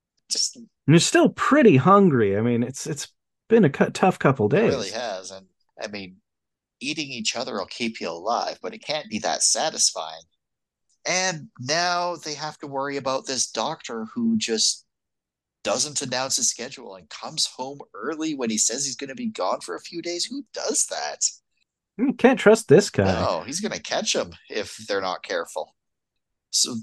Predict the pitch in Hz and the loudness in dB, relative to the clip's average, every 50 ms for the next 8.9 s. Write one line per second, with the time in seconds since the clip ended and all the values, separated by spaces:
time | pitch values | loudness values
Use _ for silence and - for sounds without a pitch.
0 | - _ _ - 110 - - - 156 147 156 143 156 151 - - - 190 185 - | -12 _ _ -8 -4 -2 0 0 0 -2 -2 -2 0 0 0 0 0 0 0 0
1 | - - 151 151 156 151 123 - - 147 131 117 101 87 87 - - - 180 147 | 0 2 2 2 2 0 -2 -4 -2 -2 0 0 0 0 -2 -6 -6 -4 -2 0
2 | 123 - 139 135 135 131 117 120 117 113 120 113 - - - 117 110 101 95 90 | 2 2 2 2 0 -2 -2 -2 -4 -4 -6 -10 -8 -6 -4 -2 0 0 -2 -2
3 | 82 92 - - - - - _ _ _ _ _ _ _ _ _ _ _ - 233 | -2 -2 0 0 0 -2 -6 _ _ _ _ _ _ _ _ _ _ _ 6 8
4 | 233 226 220 247 247 240 - - - 269 269 277 285 269 240 - - 247 233 208 | 10 10 10 10 8 6 4 4 6 8 10 10 10 8 8 6 6 6 6 6
5 | 196 185 202 208 185 - 160 156 160 147 135 - 117 98 85 78 78 - - - | 6 4 2 2 2 2 4 4 4 4 4 2 2 2 0 -2 -8 -6 0 4
6 | 123 135 135 135 139 135 135 - 170 185 185 - - 208 190 175 - - - - | 6 8 8 8 8 6 4 4 6 6 8 10 8 8 8 6 0 -6 -20 -20
7 | - - - - - _ - - 160 156 151 151 151 147 147 143 147 151 147 139 | -20 -20 -20 -20 -18 _ 2 6 8 10 10 12 10 10 10 8 6 4 4 2
8 | - - 139 - - 214 202 - - - - - 208 220 208 196 202 | -2 -6 -2 6 8 8 8 8 4 -10 -6 0 4 6 6 6 6